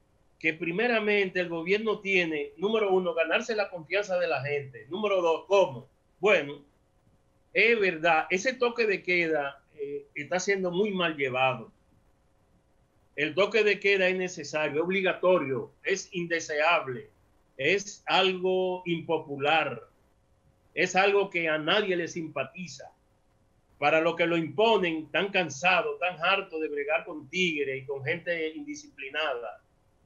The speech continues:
Lamentable y dolorosamente estamos full de gente indisciplinada. Pero para la gran población y para los que estamos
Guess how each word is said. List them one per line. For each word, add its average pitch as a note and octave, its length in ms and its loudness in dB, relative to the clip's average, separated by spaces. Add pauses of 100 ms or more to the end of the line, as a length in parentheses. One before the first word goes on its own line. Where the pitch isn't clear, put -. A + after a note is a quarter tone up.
(220)
Lamentable C3+ 600 0
y E3+ 40 -2
dolorosamente D#3 680 0
estamos D3+ 400 -2
full E3 200 0
de C#3 120 -4
gente D3+ 420 -8 (200)
indisciplinada. C#3 920 -8 (340)
Pero D3+ 260 4
para D3 180 4
la C#3 140 2
gran G3 240 2
población G3 500 0
y E3+ 60 -4
para D#3 200 -2
los D#3 140 -4
que D#3 100 -14
estamos D#3+ 680 -4